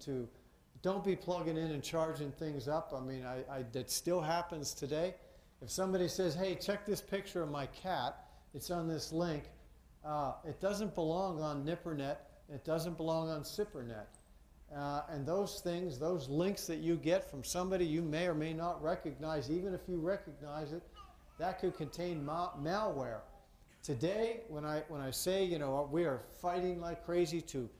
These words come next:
extract and excoriate and throw out people who are delving into our networks, it's almost always happening because somebody let them in. Somebody just couldn't help themselves clicking on that link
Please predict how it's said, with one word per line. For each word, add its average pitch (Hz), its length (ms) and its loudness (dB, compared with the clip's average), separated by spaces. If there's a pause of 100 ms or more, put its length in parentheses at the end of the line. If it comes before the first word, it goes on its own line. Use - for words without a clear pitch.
(220)
extract 175 760 2
and 135 120 -6
excoriate 185 920 2
and 120 180 -8 (120)
throw 185 260 4
out 170 580 -2
people 180 340 2
who 147 140 2
are 131 200 2
delving 170 420 2
into 165 240 -2
our 156 140 2
networks, 143 640 -4 (640)
it's 156 320 0
almost 175 420 4 (160)
always 214 540 2
happening 147 600 0 (520)
because 151 480 4
somebody 180 480 2
let 151 280 0
them 170 140 -2
in. 202 160 -2 (800)
Somebody 185 560 4
just 208 340 2
couldn't 202 280 4
help 190 300 2
themselves 170 520 0
clicking 180 320 -2
on 160 180 -2
that 131 280 -2
link 170 340 0